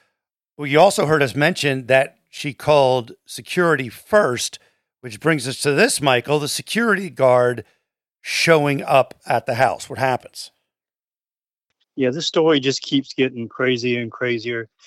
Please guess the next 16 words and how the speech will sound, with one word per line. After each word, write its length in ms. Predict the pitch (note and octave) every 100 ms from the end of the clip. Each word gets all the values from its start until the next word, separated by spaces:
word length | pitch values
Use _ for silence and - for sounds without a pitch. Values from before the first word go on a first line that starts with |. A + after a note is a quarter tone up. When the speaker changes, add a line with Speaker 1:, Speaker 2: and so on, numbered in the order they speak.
| _ _ -
Speaker 2:
You've 160 | A#2+
got 280 | - B2 B2 - -
different 420 | D3+ D#3+ E3 C#3+
witnesses 600 | B2+ D3+ C3+ B2+ - B2+
telling 380 | - C3 B2 A2+
different 360 | A#2 B2 A#2+ G#2
stories. 720 | - D3+ D3 D3+ C#3+ D3 B2+
You've 140 | G#2+
got 180 | A2+ G#2+
different 380 | C3+ C3 B2+ A2
newspaper 580 | B2 C3 - B2 - A#2
articles 580 | A#2+ A#2 - A#2+ A#2
kinda 280 | - A#2 A2+
contradicting 800 | - B2 A#2 A#2+ G#2+ A#2 - A#2
each 200 | A#2 -
other. 320 | A#2 A2+ A#2